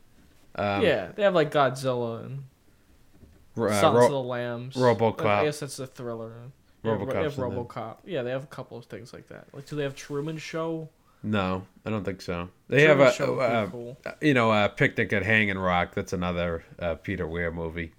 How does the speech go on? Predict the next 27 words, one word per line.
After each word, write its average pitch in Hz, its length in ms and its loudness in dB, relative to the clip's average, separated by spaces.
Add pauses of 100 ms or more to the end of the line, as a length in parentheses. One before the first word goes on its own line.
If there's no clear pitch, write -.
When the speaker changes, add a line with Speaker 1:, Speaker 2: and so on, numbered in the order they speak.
(640)
Speaker 2:
Yeah, 147 400 -2 (680)
they 220 60 -10
have 214 120 -6
some 143 180 -6
horror 127 480 -10 (200)
in 135 140 -12
there. 123 240 -14 (640)
Speaker 1:
Night 107 160 0
of 95 60 2
the 95 60 2
Living 92 240 0
Speaker 2:
Um, 87 60 -6
Speaker 1:
Dead. 90 300 0 (680)
Yeah. 90 240 -2
Speaker 2:
Mm-hmm. 151 1080 -6
Speaker 1:
Um, 101 520 2
Speaker 2:
So 160 100 -4
they, 101 60 -2
Speaker 1:
maybe 123 200 8
Speaker 2:
do - 20 8
they 123 60 8 (120)
have - 80 0
Speaker 1:
s- 160 80 0
Speaker 2:
Big 160 60 -6
Lebowski? 151 760 -4 (760)
Speaker 1:
Uh, 104 440 2
no. 98 500 2